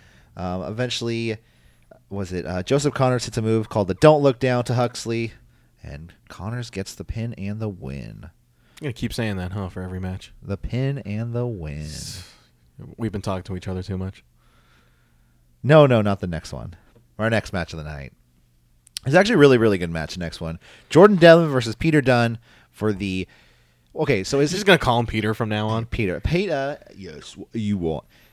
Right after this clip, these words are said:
Speaker 1: Is
Speaker 2: Don't
Speaker 1: it,
Speaker 2: call me Peter, mate.
Speaker 1: is
Speaker 2: I'll,
Speaker 1: it the W W E
Speaker 2: I'll burn
Speaker 1: U K?
Speaker 2: your cup call.
Speaker 1: Is
Speaker 2: What?
Speaker 1: it the W W E U K Championship or the N X T U K Championship? 'Cause I saw back and forth in the
Speaker 2: Eh,
Speaker 1: same
Speaker 2: I'll
Speaker 1: episode.
Speaker 2: call it the N X T U-, the show's called N X T U K.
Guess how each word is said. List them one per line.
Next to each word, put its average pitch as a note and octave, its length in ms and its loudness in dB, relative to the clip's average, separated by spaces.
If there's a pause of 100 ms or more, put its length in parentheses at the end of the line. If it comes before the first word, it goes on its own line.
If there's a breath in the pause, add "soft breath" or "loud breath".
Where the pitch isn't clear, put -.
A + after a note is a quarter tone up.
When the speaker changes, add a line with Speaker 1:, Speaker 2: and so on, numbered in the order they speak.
Speaker 1:
Is B2 140 -2
Speaker 2:
Don't F3+ 120 2
Speaker 1:
it, - 40 -4
Speaker 2:
call C3+ 160 2
me A#2 140 0
Peter, A2+ 280 -2
mate. G#2 380 -6
Speaker 1:
is B2 80 -2
Speaker 2:
I'll, G2+ 140 -2
Speaker 1:
it A2+ 80 -14
the C3 80 -4
W C3 240 0
W A#2 180 -2
E G#2 60 -8
Speaker 2:
I'll - 60 -2
burn A2 160 2
Speaker 1:
U - 20 0
K? G#2+ 80 0
Speaker 2:
your G2 100 -2
cup A2+ 180 -2
call. F#2 440 -8
Speaker 1:
Is A#2+ 80 -10
Speaker 2:
What? C3 180 2
Speaker 1:
it - 40 -20
the A#2 80 -20
W C#3+ 180 0
W C3+ 180 -4
E - 40 -8
U A#2 120 -2
K D#3 160 -2
Championship D3 380 -6
or A2 80 -2
the G2 100 -6
N A2+ 120 -6
X - 140 -10
T E2+ 80 -14
U D#2+ 120 -12
K D2+ 100 -14
Championship? C#2 460 -16
'Cause - 120 -14
I G2+ 100 -2
saw A#2 200 -2
back F#2+ 220 -6
and F2 100 -16
forth G2 240 -6
in - 80 -12
the A#2 80 -4
Speaker 2:
Eh, C#3 60 0
Speaker 1:
same C3+ 160 0
Speaker 2:
I'll C3+ 240 6
Speaker 1:
episode. C3 100 2
Speaker 2:
call A2+ 140 2
it - 60 -6
the G2+ 100 -4
N G2 60 -4
X F#2+ 140 -10
T G#2 80 -6
U-, G2 120 -6
the D#3 200 0
show's A#3 300 12
called F3 320 8
N D#3 80 4
X D3 160 -2
T D#3 120 -4
U B2+ 200 2
K. G2 440 -4